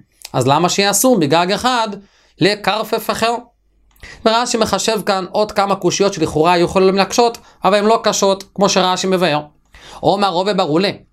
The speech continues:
האיסור הוא גזירו שמו היפוכס הגג. מה אתה אומר?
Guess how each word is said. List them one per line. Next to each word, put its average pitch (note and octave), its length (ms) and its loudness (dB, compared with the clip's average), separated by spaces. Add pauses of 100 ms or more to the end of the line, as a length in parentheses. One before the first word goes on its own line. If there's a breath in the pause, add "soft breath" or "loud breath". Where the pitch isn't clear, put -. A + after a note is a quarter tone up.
(560 soft breath)
האיסור E3 480 0
הוא F#3+ 160 0
גזירו G3 580 0
שמו G3 500 2
היפוכס E3+ 480 0
הגג. A2 220 -4 (380)
מה F3+ 100 0
אתה G3 160 -2
אומר? B2+ 200 -2